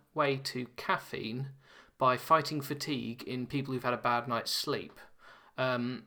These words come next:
there's not been too much studies on this, but the idea is that, um, if you, you know, if you wake up after a terrible night's sleep, you can be fatigued throughout the whole day, and taking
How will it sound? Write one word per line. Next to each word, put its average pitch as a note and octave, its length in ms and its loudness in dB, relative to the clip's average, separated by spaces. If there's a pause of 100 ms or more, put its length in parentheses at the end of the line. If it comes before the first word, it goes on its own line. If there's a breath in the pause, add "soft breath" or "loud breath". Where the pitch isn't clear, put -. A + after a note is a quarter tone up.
(360)
there's D3 160 0
not G#3+ 140 4
been F#3 120 4
too G3 280 0
much - 380 0
studies A2 380 -4
on E2+ 160 -10
this, D2+ 220 -10
but - 380 -8 (360 loud breath)
the D3 60 2
idea C#3 460 4
is C3 300 -2
that, A#2+ 320 -4 (880)
um, A#2+ 460 -4 (200)
if C#3+ 220 -6
you, C#3+ 100 0
you C#3 140 -6
know, C3 100 0
if B2+ 160 -4
you D3 80 0
wake D3 320 2
up - 360 2
after B2+ 240 -2
a A#2+ 40 -10
terrible B2+ 460 -2
night's B2 300 0
sleep, A#2 340 -4
you C3+ 60 -8
can C3+ 120 -6
be A#2+ 80 -6
fatigued C3+ 520 -2
throughout B2 200 4
the - 60 -6
whole A#2+ 240 -2
day, A#2+ 400 -4 (420 loud breath)
and A#2+ 220 -4
taking C3+ 480 -2